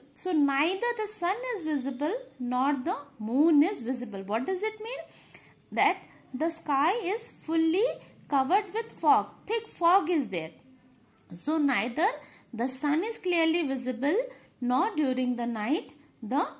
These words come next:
moon is visible. No more,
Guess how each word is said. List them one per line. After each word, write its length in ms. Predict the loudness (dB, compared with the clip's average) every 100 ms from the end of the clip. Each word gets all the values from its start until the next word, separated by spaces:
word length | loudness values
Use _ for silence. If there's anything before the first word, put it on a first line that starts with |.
| -6
moon 380 | -2 -2 0 2
is 280 | 2 0 -4 -10 2
visible. 500 | 2 2 -2 -8 -12 -18 -20 _ _
No 460 | 4 6 6 0 0
more, 340 | 4 4 4